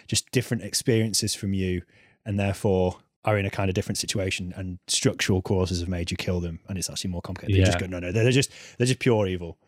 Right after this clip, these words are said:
Speaker 1: And then no one has to have P T S D. You don't have to have another fucking forty minutes of Return of the King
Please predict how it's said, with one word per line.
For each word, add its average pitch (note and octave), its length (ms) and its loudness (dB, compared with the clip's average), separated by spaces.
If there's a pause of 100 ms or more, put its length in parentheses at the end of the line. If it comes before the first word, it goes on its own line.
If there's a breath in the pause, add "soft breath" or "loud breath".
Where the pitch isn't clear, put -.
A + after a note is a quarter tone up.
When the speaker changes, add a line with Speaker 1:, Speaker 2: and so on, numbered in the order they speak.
(140)
Speaker 1:
And C3 120 4
then F#3 80 6
no A3+ 120 8
one G#3+ 100 8
has F3+ 160 4
to F#3 60 6
have E3 120 4
P F3 140 8
T - 120 2
S B2+ 180 4
D. A2+ 260 4 (260 loud breath)
You C3 40 4
don't E3+ 140 6
have D#3 120 2
to - 80 2
have D3+ 140 4
another C3+ 480 8
fucking A#2 400 0
forty A2+ 320 2
minutes A2+ 340 2
of G2 100 0
Return A2 280 4
of G#2 80 2
the G2+ 60 0
King F#2 360 0